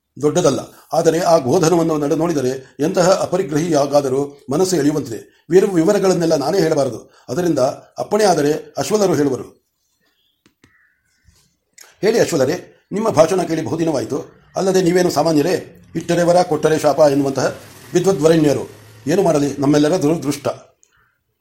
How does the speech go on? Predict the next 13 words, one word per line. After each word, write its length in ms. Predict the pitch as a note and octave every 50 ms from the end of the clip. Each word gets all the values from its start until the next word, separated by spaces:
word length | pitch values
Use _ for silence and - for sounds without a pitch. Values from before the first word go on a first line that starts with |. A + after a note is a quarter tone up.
| _
ನಿಮ್ಮ 180 | - F#3 G3+ F#3+
ಬ್ರಹ್ಮವಿದ್ಯೆಯ 500 | C3+ B2 D3+ F#3 F#3+ F#3 F3 C#3+ F3+ F3
ಕಡೆ 200 | D3+ D#3 D#3 D#3+
ಗಮನ 200 | C#3+ C#3 D#3 E3+
ಕೊಡಲಿಲ್ಲ. 540 | D#3 D#3+ D3+ C#3 C3 A#2+ - - - - _ -
ನೀವು 280 | F3+ G3+ G3 F3+ G3
ಬ್ರಹ್ಮವಿದ್ಯೆಯ 440 | D#3+ C3 C#3+ F3 F#3+ F#3 D3 E3 D#3+
ಕಡೆ 180 | D#3 D3+ D3+ E3
ಗಮನ 200 | D#3 C#3+ E3+ D#3+
ಕೊಡಲಿಲ್ಲ. 320 | D3+ D3 C3+ B2+ A#2 - - - _ _ _ - - _ _ -
ನಿಮ್ಮ 160 | F3+ F#3 G3
ಸರ್ವಸ್ವವನ್ನು 680 | - D3 D3 E3+ G3+ F#3+ G3 F#3+ F3+ F#3 F3 F3 F#3
ಶ್ರೌತಕ್ಕಾಗಿ, 920 | - - - D#3+ F3 F3+ F3+ E3 F3+ F3 D3+ D#3+ E3 - - - _ _